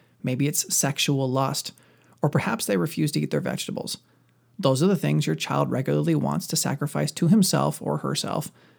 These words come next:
and it's the thing with which they regularly struggle, for which they're probably known, unfortunately.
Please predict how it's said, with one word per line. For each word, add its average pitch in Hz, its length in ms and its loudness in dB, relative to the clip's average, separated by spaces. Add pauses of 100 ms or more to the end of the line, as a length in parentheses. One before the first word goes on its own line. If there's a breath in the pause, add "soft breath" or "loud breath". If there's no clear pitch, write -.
(220 soft breath)
and 170 80 4
it's - 100 2
the 170 80 4
thing 185 240 2
with 165 160 2
which 170 220 0
they 160 120 4
regularly 160 440 2
struggle, 185 500 2
for 151 220 -4
which 151 300 0
they're 156 140 0
probably 160 480 2
known, 170 440 4 (360)
unfortunately. 139 760 -4